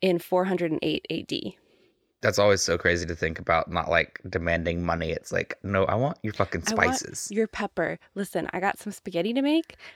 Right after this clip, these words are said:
Speaker 1: and I <laughs> need it to taste better. I mean, honestly, though, like, I feel like spices make the food.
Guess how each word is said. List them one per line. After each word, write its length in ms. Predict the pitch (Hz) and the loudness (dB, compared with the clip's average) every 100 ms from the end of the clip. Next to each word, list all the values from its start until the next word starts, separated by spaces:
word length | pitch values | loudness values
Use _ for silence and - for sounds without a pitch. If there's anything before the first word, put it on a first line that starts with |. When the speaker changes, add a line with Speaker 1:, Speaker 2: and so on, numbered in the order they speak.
| - | 0
Speaker 1:
and 320 | 214 202 190 | 6 6 6
I 80 | 190 | 6
<laughs> 120 | 233 277 | 8 8
need 200 | 254 285 | 10 8
it 80 | 233 | 6
to 60 | 233 | 2
taste 380 | 247 180 - | 2 2 2
better. 360 | 196 214 - 220 - - - - | 0 0 2 2 2 -2 0 4
I 80 | 359 | 8
mean, 140 | 370 - | 8 6
honestly, 460 | 311 453 - 208 185 | 6 4 2 2 2
though, 180 | 180 | 2
like, 220 | 180 180 - - - | 2 0 0 -4 0
I 120 | 233 | 2
feel 160 | 311 | 4
like 100 | 233 | 2
spices 500 | 196 - 175 - 165 165 | 0 0 0 0 -4 -4
make 180 | 147 | -4
the 80 | - | -6
food. 340 | - 107 - | -4 -4 -4